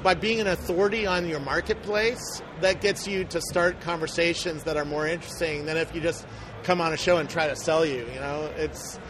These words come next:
people get resistive when you try to, "Hey, buy Rackspace, uh, Cloud, you know, it's better than Amazon." And it's like, ah,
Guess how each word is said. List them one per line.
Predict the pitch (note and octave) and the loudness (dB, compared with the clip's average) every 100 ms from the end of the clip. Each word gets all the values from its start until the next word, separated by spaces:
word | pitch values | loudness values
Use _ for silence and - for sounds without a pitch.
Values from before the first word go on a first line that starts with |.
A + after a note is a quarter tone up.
| - - | -14 -6
people | G#3+ G#3 G3 | -4 0 4
get | F#3+ | 4
resistive | F3 D#3 F#3 - D#3+ C3+ | 4 2 0 2 0 2
when | D3 D3 | -2 0
you | C#3+ | -4
try | - D#3+ D3 | -2 0 2
to, | D3 C#3 C3 - - - - - | 2 0 -2 -8 -12 -12 -14 0
"Hey, | F#3 E3 | 4 4
buy | D3 E3+ E3+ | 4 4 6
Rackspace, | E3 E3 E3 D3+ - - | 4 4 4 2 2 0
uh, | E3 D#3 | 2 2
Cloud, | - E3 D#3+ D3+ C#3 C#3 | 2 4 6 6 2 0
you | |
know, | C#3+ C#3+ | -2 -2
it's | D3 - | -4 0
better | E3 D#3+ | 4 4
than | D3+ | 4
Amazon." | D3+ D3+ D3 C#3 B2+ B2+ | 2 2 0 -4 -6 -4
And | D#3 | -4
it's | E3+ - | -4 2
like, | D#3+ D#3 | 2 2
ah, | D#3+ E3+ D#3 | 2 4 2